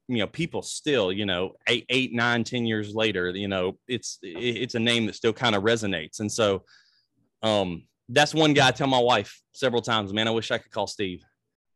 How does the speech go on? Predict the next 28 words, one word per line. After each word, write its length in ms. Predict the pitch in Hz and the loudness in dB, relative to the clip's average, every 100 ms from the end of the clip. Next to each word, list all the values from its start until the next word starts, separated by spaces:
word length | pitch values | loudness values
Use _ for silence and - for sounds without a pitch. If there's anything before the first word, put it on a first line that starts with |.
| _ - | _ -8
and 100 | 113 | -4
just 220 | 107 - | -4 -2
see, 100 | 120 | -2
you 200 | 104 98 | 0 0
know, 100 | 95 | 0
what 160 | 104 117 | 2 2
would, 180 | 104 82 _ _ _ | 0 -2 _ _ _
what 220 | 104 120 | -4 -2
would 120 | 143 120 | -2 -2
you 60 | |
do 140 | 110 98 | -2 -2
here, 180 | 87 | -4
Steve?" 400 | 85 - 80 76 - | -8 -8 -10 -10 -8
You 140 | 101 | -4
know, 300 | 90 87 95 _ 110 | -2 -2 -6 _ -6
um, 360 | 98 87 82 - _ _ _ - | -4 -4 -6 -12 _ _ _ -8
just 140 | 120 | 2
that 140 | 139 | 4
guy 160 | 117 127 | 6 4
that's 140 | 107 | 2
been 260 | 113 127 117 | 2 2 2
there 240 | 90 73 - - | 0 -6 -12 -6
and 160 | 107 | -2
done 220 | 101 98 87 | -2 -2 -2
that. 240 | 78 76 107 | -4 -6 -6
And 160 | 104 | -6
so, 420 | - 101 95 85 - _ _ - | 0 2 2 0 -8 _ _ -6
um, 420 | 104 87 78 | -2 -2 -4